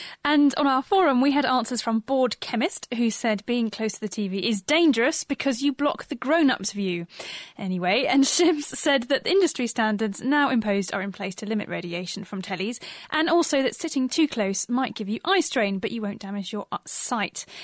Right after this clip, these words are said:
That madman added that the flicker on old T V displays might add to the eye strain part of it. We might just need to have a whole load of adults sitting two feet from a screen, and then a whole load more ten feet away and see if it affects their eyesight.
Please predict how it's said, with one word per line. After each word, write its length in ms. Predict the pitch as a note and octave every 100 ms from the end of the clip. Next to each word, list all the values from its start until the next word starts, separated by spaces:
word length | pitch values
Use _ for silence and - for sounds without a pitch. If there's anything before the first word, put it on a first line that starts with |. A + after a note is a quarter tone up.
| -
That 320 | - D#4+ - -
madman 840 | B3+ D#4+ F#4 B3+ A3+ G#3+ A#3+ D4 -
added 380 | B3 C4+ B3 -
that 180 | C4 -
the 120 | -
flicker 360 | - D#4+ - -
on 160 | G#3 -
old 200 | D4+ A#3+
T 140 | -
V 140 | F#3+ G3
displays 480 | F#3 - F3 F#3+
might 340 | G#3+ A3+ A#3 A3
add 200 | - F3+
to 60 | -
the 100 | A3 -
eye 120 | C4
strain 360 | - F#3+ F#3+
part 280 | G#3+ D#4 D4
of 60 | G#3+
it. 200 | - - - - - -
We 100 | D4
might 180 | C4+ -
just 200 | A#3+ A#3+
need 160 | A3
to 60 | -
have 280 | A3 A3 -
a 60 | -
whole 220 | - D4
load 140 | C4
of 120 | A#3 A3
adults 340 | D4+ C4 C#4 -
sitting 360 | - - B3
two 160 | A#3 D#4+
feet 300 | - C4 -
from 160 | C4
a 60 | A#3
screen, 340 | - A#3+ A#3
and 300 | C#4 - -
then 120 | B3 A#3+
a 60 |
whole 160 | A#3 A#3+
load 120 | A3
more 200 | A3 G#3+
ten 180 | - A3
feet 240 | - G#3
away 240 | G3+ F3+ G3+
and 100 | G3+
see 160 | -
if 120 | G#3+
it 80 | -
affects 320 | - - -
their 160 | - A#3+
eyesight. 460 | B3+ C4 - - -